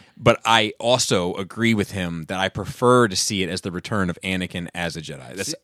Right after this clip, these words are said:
Speaker 1: it, it, just
Speaker 2: I'm
Speaker 1: for the
Speaker 2: opposite. I, I know. I, I think the right answer is Anakin. I think that's the correct
Speaker 1: Hmm.
Speaker 2: interpretation. But I don't like that interpretation, so I prefer it to be Luke because
Speaker 1: Hmm.
Speaker 2: I don't think.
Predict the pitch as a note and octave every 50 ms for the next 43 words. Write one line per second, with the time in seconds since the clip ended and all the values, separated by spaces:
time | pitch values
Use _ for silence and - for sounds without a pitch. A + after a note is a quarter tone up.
0 | _ _ - G#2+ - - B2 A#2+ A#2 - A#2 - B2 A#2+ F#2 F2 A#2+ A2+ - A#2
1 | - - B2 B2+ C#3+ D#3 F3 - - E3+ F3 E3+ E3+ F3 F3+ F#3+ D3+ D#3+ D#3 E3+
2 | - - C3+ C3+ - - E3 F#3+ F#3+ - _ - D3+ C3 A2+ A#2+ C#3+ C#3+ D3+ -
3 | C#3+ C#3+ C3+ B2+ B2 A#2+ - A#2+ A#2 G2 A#2 A#2 A#2+ A#2 G#2+ G#2 G2+ - F#2+ F2
4 | C3 C3+ C3 - F3+ E3 D#3+ D3 - C#3 - - C#3+ C3+ A#2+ A2+ B2 B2 A#2+ -
5 | - - - C#4 A#3+ E3 B2 B2 B2+ C#3+ B2+ - - A#2 G2+ G#2 - - - -
6 | _ _ _ _ _ - C#3+ A#2 - E3 D3 C#3+ - A2+ C#3 B2 A2+ G#2+ _ _
7 | _ _ _ _ - C#3 C3+ C3+ B2+ - G2+ A2+ A2+ A#2 - A#2+ A2+ G#2 - F#2+
8 | - A#2 - - - - - C3 A2+ - C3+ - - F3+ F3+ - - - A2 G2
9 | F#2 F#2 F2 _ - - A2+ F#2+ F2 A#2+ B2 A2 - C#3+ B2+ A#2+ A#2 A2+ - B2
10 | A#2 A2+ G#2+ - - -